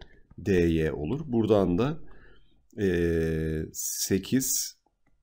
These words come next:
eksi iki y kare artı altı y. Bunun da integralini alırsak sekiz y eksi iki y küp bölü üç artı üç y kare.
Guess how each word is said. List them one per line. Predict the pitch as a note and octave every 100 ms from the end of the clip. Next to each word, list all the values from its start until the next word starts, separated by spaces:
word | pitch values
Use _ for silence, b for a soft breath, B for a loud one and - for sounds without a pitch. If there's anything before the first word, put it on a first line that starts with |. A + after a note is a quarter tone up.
| _ -
eksi | G2+ - - -
iki | - - - F#2
y | F#2 -
kare | D#2 E2 A#2+ -
artı | F#2 E2 - - B2 - - -
altı | G#2 D#2 - -
y. | D#2+ C#2 C2 - _ _ _ _ _ _ - G#2+
Bunun | G#2+ G2+
da | F#2+
integralini | F#2 E2+ F2+ E2+ F2 E2+
alırsak | F2 F2 - - B2 - - _ _ _
sekiz | - - - F#2 - G2 F#2
y | E2 D#2+ A2+ - -
eksi | F#2 - - - E2+ D#2 - - -
iki | F2 -
y | G#2 A2
küp | A#2 - -
bölü | A#2 A2 A2+
üç | A#2 A#2 - _ b b -
artı | - G#2+ F#2 - -
üç | - A2+ - -
y | F2+ D#2+
kare. | D#2 D#2+ A2 -